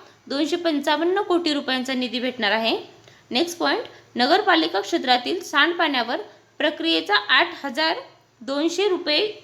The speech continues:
को-, दोनशे कोटी रुपये प्रकल-,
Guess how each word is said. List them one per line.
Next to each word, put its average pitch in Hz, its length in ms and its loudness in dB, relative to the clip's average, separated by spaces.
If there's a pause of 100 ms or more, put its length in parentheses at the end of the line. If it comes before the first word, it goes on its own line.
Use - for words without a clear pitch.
(760)
को-, - 220 -6 (140)
दोनशे 320 320 2
कोटी 339 420 4
रुपये 339 360 4
प्रकल-, 262 420 -2